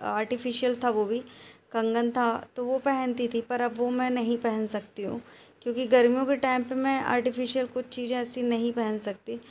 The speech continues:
मुझे, अ, problem होती है। तो ये मुझे कंगन मिले थे बहुत,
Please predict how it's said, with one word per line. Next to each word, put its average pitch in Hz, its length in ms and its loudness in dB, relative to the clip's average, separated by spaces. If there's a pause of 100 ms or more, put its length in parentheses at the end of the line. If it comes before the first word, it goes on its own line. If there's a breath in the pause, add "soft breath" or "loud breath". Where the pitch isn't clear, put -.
(380 loud breath)
मुझे, 233 460 0
अ, 220 340 -2 (380)
problem 214 380 0
होती 196 360 -4
है। 196 160 -8 (400 soft breath)
तो 254 80 0
ये 262 200 4
मुझे 285 260 2
कंगन 269 320 0
मिले 254 280 2
थे 262 200 0
बहुत, 240 760 -2